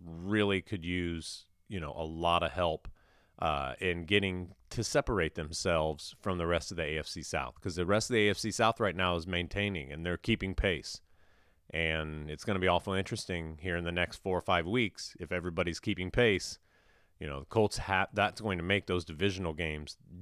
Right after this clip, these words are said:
<laughs> that much more critical. So, like I said, we're gonna get through this one. We're gonna be done with it. We're never talking about this game again. I feel like we're gonna have one of these every year.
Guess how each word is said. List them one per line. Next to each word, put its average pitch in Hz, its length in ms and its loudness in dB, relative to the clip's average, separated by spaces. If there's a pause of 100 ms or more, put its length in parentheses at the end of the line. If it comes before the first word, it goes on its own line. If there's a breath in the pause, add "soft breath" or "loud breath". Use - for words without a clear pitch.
<laughs> - 220 0
that 87 480 0
much 95 260 0
more 90 180 -2
critical. 90 540 -4 (600 soft breath)
So, 73 420 -4 (680)
like 82 140 -2
I - 20 -16
said, 67 280 -6
we're 90 80 -4
gonna 107 200 4
get 107 200 2 (120)
through 117 240 2
this 107 220 4
one. 104 280 0
We're 98 120 -2
gonna 95 140 0
be 90 80 0
done 101 280 4
with 95 180 4
it. 95 160 2
We're 95 100 -4
never 95 360 4
talking 92 320 2
about 87 220 2
this 92 160 -4
game 87 260 0
again. 85 440 0
I 80 80 -2
feel 90 180 -2
like 85 140 0
we're 85 80 -6
gonna 85 160 -2
have 87 180 0
one 87 160 -2
of 85 60 0
these 85 220 -2
every 80 240 0
year. 82 340 -2